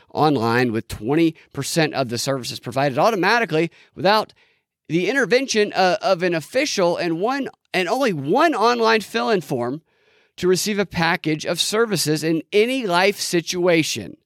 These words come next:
Just one form. That's not hackable. And seriously, that'd be very convenient, obviously, but I,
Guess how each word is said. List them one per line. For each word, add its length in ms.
Just 260
one 360
form. 640
That's 420
not 280
hackable. 640
And 220
seriously, 580
that'd 140
be 100
very 240
convenient, 560
obviously, 520
but 240
I, 80